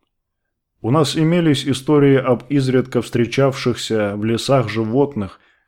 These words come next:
которые вовсе и не были животными, поведал Точи, пользуясь переводческой программой модуля. Ещё есть истории о лесах, внутри которых есть другие леса, скрытые от обычных путешественников,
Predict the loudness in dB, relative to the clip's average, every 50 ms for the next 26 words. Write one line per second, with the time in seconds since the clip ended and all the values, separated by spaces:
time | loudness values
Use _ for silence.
0 | _ _ -8 -8 -2 0 2 4 6 6 6 4 4 2 0 0 0 -2 -2 -2
1 | 0 0 2 2 2 2 2 2 4 4 4 4 4 2 4 4 2 0 0 -2
2 | -6 -6 -6 -8 -12 _ _ _ _ -4 -2 0 0 2 2 0 -2 0 0 0
3 | 0 0 -4 -8 -10 -16 _ _ _ _ _ _ _ _ 0 2 2 4 4 4
4 | 4 4 4 2 -2 -10 -14 _ _ _ _ 0 2 2 2 4 2 0 0 0
5 | -2 -4 -2 -2 -4 -4 -2 -2 -4 -2 0 0 0 0 0 0 0 0 0 0
6 | -2 -2 -6 -10 -12 -18 _ _ _ _ _ _ _ _ _ _ _ _ _ _
7 | -2 -2 -2 0 0 0 2 2 2 0 0 0 -2 -4 -4 -2 0 2 2 4
8 | 4 2 2 2 0 0 0 0 0 0 0 0 0 0 -4 -6 -4 -4 -4 -2
9 | -2 -4 -2 -2 -4 -2 0 0 2 2 0 -2 -2 -2 0 0 0 0 0 0
10 | 0 0 0 -2 -4 -2 -2 0 0 0 -2 -2 -2 -2 -2 -2 -4 -10 _ _
11 | _ -18 -6 0 2 2 2 2 2 2 2 2 0 -2 -2 0 0 2 2 0
12 | 0 0 -2 -4 -4 0 -2 -2 -2 -2 -4 0 0 0 0 0 0 0 0 0
13 | 0 0 -2 -2 -4 -4